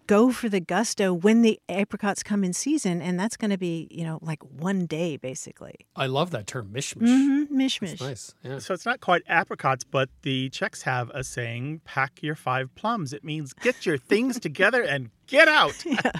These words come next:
Speaker 3: <laughs> That's something like, "Svaliť si víc bijet švestek."
Speaker 1: But what's interesting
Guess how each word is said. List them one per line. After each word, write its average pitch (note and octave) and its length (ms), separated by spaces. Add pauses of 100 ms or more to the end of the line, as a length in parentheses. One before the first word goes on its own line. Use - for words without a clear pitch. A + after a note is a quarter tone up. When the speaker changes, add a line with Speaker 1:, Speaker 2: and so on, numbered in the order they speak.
(560)
Speaker 3:
<laughs> - 260
That's D3 140
something D#3 300
like, C#3 240
"Svaliť F3 640
si E3 280
víc C#3 460
bijet C#3 560
švestek." - 880
Speaker 1:
But B3+ 160
what's A#3+ 220
interesting G#3 720